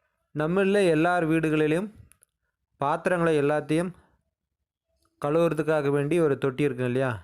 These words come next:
சிங்க் அப்படின்னு சொல்லுவோம். அப்படி இல்லைன்னா பாத்திரம் கழுவுற தொட்டி அப்படின்னு கூட சொல்லலாம். வாஷ் பேசின் கூட சொல்லலாம்.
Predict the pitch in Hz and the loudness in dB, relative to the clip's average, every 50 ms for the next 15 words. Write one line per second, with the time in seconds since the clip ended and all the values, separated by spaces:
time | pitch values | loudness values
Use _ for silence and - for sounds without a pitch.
0 | - _ _ _ _ _ _ _ _ - - - 139 139 139 131 143 147 131 135 | -16 _ _ _ _ _ _ _ _ -10 -6 -4 -2 -2 0 0 0 0 0 -2
1 | 139 139 131 - 139 131 131 131 143 170 190 185 170 160 147 147 147 147 143 147 | -2 -4 -2 -2 -2 0 0 0 0 -2 -2 -2 -2 -4 -2 -2 -2 0 0 0
2 | 147 151 170 240 - _ _ _ _ _ _ _ _ _ _ _ _ _ _ - | 0 0 -2 -4 -6 _ _ _ _ _ _ _ _ _ _ _ _ _ _ -4
3 | 147 151 156 151 - 160 151 143 143 147 143 139 127 127 135 131 127 139 139 123 | -2 -2 -2 -2 -4 -4 -2 -2 0 0 0 0 0 -2 -2 0 0 -2 0 0
4 | 131 127 123 117 135 151 147 - 139 135 135 135 131 127 127 127 123 - 139 131 | -2 -2 -2 -2 -4 -4 -4 -2 -2 -2 0 0 0 0 -2 -2 -4 -4 -4 -4
5 | 123 - 131 123 117 131 135 131 123 131 117 117 113 123 151 214 | -4 -4 -6 -6 -4 -4 -6 -4 -4 -4 -2 -2 -2 -2 -4 -6